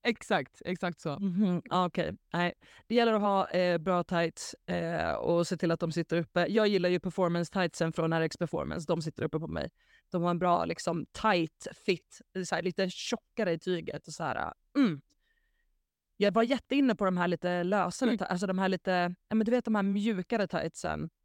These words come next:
Speaker 2: ehm, som alla varumärken kom med,
Speaker 1: Mm.
Speaker 2: som är lite så här tunn, tunn, tunna. Men det är de som åker ner lite på mig. Så nu jag har gått tillbaka till, eh, till liksom the original, ehm,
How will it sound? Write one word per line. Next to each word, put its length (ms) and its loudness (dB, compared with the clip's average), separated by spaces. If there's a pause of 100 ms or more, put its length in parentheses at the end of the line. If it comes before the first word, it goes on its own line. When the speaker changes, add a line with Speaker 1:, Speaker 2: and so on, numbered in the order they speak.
(140)
Speaker 2:
ehm, 500 -2
som 200 -4
alla 320 2
varumärken 540 0
kom 240 -4
med, 260 -4
Speaker 1:
Mm. 120 -8 (160)
Speaker 2:
som 160 -4
är 40 0
lite 160 -2
så 60 -2
här 60 -4
tunn, 340 2
tunn, 220 -2
tunna. 400 0
Men 140 -2
det 80 0
är 40 0
de 200 2
som 140 0
åker 160 -2
ner 120 0
lite 220 -2
på 60 -2
mig. 220 -4
Så 140 -6
nu 160 2
jag 120 2
har 60 2
gått 200 -2
tillbaka 420 0
till, 360 0
eh, 100 0 (640)
till 160 -2
liksom 500 -2
the 80 0
original, 680 -2 (220)
ehm, 640 -4